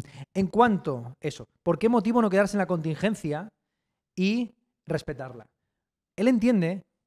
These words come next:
que desde ese principio de factualidad, de que solo es necesaria la contingencia, se deducen una serie de figuras. Y la gran, la gran dificultad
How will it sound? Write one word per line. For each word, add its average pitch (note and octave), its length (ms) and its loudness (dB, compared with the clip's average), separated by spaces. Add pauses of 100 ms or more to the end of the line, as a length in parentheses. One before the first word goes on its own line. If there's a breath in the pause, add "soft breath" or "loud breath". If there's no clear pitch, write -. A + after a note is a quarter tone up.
(360)
que E3+ 140 2
desde E3 520 2
ese G3 200 4
principio F#3 440 -2
de F#3 80 -2
factualidad, D#3+ 600 -8
de C#3+ 140 -12
que C3+ 220 -12
solo F#3 260 -2
es D#3 80 -4
necesaria E3 320 -4
la D#3+ 60 -4
contingencia, D3 640 -10 (880)
se - 160 4
deducen G#3+ 320 6
una A3+ 100 0
serie G3+ 200 -2
de E3+ 180 0
figuras. D3 420 -6 (1400)
Y E3 360 -4
la D3 160 -2
gran, G3+ 420 -2
la D3+ 160 2
gran F3+ 880 2
dificultad D#3+ 640 -2